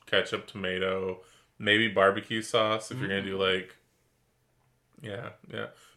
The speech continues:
Speaker 1: Pickles. I actually like pickles on burgers.
Speaker 2: Um,
Speaker 1: Uh, or sauteed mushrooms and Swiss cheese.
Speaker 2: Ooh, uh, yeah, I, I'm not very particular. Like,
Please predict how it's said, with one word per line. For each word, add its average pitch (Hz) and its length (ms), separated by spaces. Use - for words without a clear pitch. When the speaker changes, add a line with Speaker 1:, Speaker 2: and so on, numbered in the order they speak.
Speaker 1:
Pickles. 139 520
I 127 80
actually 131 320
like - 140
pickles 113 340
on 95 300
burgers. 98 200
Speaker 2:
Um, 151 240
Speaker 1:
Uh, 107 220
or 127 580
sauteed 113 480
mushrooms 104 560
and 98 200
Swiss - 220
cheese. - 200
Speaker 2:
Ooh, 127 480
uh, 165 400
yeah, 165 320
I, 220 560
I'm 165 240
not 180 300
very 185 260
particular. 123 920
Like, 127 360